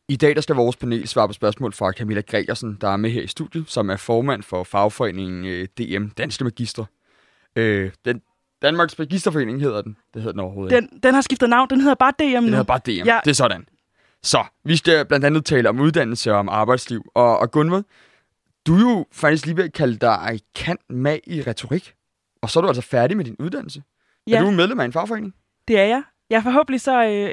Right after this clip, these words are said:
Speaker 2: får jeg lige om lidt, øh, et eksamensbevis på, at jeg har en kandidatuddannelse i retorik. Men jeg er medlem af en fagforening. Jeg er medlem af D M. Og,
Speaker 1: <laughs>
Speaker 2: øh, det har jeg faktisk været siden, øh, dag et på studiet.
Speaker 1: Ja.
Speaker 2: At, øh, at det, det tror jeg,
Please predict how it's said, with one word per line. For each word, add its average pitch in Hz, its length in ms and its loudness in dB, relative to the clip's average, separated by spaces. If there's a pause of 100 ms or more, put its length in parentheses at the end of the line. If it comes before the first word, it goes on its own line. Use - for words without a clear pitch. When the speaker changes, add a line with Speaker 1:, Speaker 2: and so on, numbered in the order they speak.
(100)
Speaker 2:
får 226 160 0
jeg 220 120 6
lige 262 120 2
om 262 80 4
lidt, 247 280 -2
øh, 220 200 -2
et 208 120 -6
eksamensbevis 214 600 -4
på, 226 180 -6
at 208 180 -8
jeg 202 80 -4
har 214 100 -4
en 208 80 -6
kandidatuddannelse 202 920 -6
i 202 140 -8
retorik. 214 420 -8 (420)
Men 226 160 2
jeg 254 240 2
er 262 100 -6
medlem 240 420 0
af 214 60 -2
en 214 80 -4
fagforening. 233 560 -2
Jeg 208 160 -2
er 202 40 -2
medlem 220 320 0
af 175 160 -10 (100)
D - 20 -2 (220)
M. 285 100 0 (840)
Og, 220 300 4
Speaker 1:
<laughs> 214 40 0
Speaker 2:
øh, 202 280 -2 (380)
det 269 80 4
har 254 80 4
jeg 214 60 0
faktisk 202 240 -2
været 220 300 2
siden, 240 440 -2
øh, 180 400 -4 (140)
dag 196 160 2
et - 80 -10
på 254 100 -8
studiet. 220 420 -6 (280)
Speaker 1:
Ja. 151 60 -10 (140)
Speaker 2:
At, 202 240 -2
øh, 190 280 -6
at 190 120 -8
det, - 260 -8
det 247 80 -6
tror 214 220 0
jeg, 185 260 2